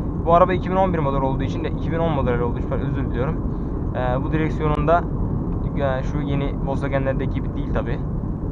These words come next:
yine Volkswagen'lerde buradaki tuşlar oluyor. Daha böyle burası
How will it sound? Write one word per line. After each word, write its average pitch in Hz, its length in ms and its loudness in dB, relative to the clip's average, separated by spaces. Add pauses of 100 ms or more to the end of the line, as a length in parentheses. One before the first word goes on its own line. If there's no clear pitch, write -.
(680)
yine 131 180 0
Volkswagen'lerde 123 580 0
buradaki 123 320 -2
tuşlar - 300 -2
oluyor. 113 260 -2
Daha 117 200 0
böyle 117 200 0
burası 120 300 -2